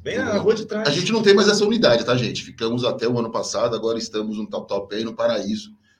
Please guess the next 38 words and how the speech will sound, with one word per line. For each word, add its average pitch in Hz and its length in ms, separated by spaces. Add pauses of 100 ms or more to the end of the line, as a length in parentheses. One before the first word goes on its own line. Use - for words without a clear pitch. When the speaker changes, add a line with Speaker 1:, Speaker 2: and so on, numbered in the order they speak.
Speaker 2:
pra 98 100
você 104 240
que 113 80
não 110 100
é 104 40
nosso 107 240
aluno. 98 340 (180)
Ficamos 147 260
lá 180 100
vinte 254 200
anos, 247 240
né? - 220
Speaker 1:
Sim. 98 260 (160)
Speaker 2:
Sabó 101 300
tá 117 160
lá - 100
ainda. 110 380
Speaker 1:
A - 60
Sabó 98 180
Speaker 2:
Firme 120 160
e - 80
Speaker 1:
tá 107 80
lá. - 140
Speaker 2:
forte. - 200 (120)
Speaker 1:
Sabó 92 340
tá - 160
lá. - 240 (240)
Speaker 2:
Sabó - 240
tá - 140
lá. 151 220 (180)
Speaker 1:
É, 92 280
então, 110 320
eu 104 120
trabalhei 170 420
lá 156 260
durante 165 360
dois 170 340
anos, 214 640